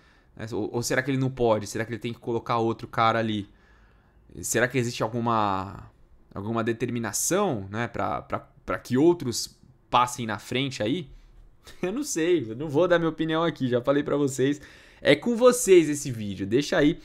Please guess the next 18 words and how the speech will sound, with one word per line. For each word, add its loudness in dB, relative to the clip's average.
nos -4
comentários 0
o -8
que -10
vocês -2
acham, 2
por -4
que -2
que -8
o -4
Giovani -4
não -2
joga 2
nem -2
contra 0
a -2
Juazeirense. -2
Beleza? 4